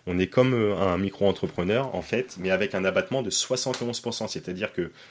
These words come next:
sur un chiffre d'affaires, disons, à cent mille euros à l'année, sur les différents logements, il y a cent mille euros de,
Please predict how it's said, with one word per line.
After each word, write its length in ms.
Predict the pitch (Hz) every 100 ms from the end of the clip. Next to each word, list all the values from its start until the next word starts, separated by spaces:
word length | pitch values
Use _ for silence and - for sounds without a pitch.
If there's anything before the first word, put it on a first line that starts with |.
| -
sur 260 | - - 101
un 40 |
chiffre 340 | - 113 -
d'affaires, 420 | 101 - - 110 92
disons, 380 | 80 87 98
à 60 | 85
cent 260 | - - 98
mille 160 | 95
euros 240 | 98 98 101
à 60 |
l'année, 360 | 90 95 139 160 -
sur 200 | - -
les 60 |
différents 340 | 87 92 90 82
logements, 420 | 80 80 107 151 - - - -
il 40 | 95
y 40 |
a 40 |
cent 180 | 90 117
mille 160 | 110 107
euros 240 | 101 110
de, 400 | 95 92 87 87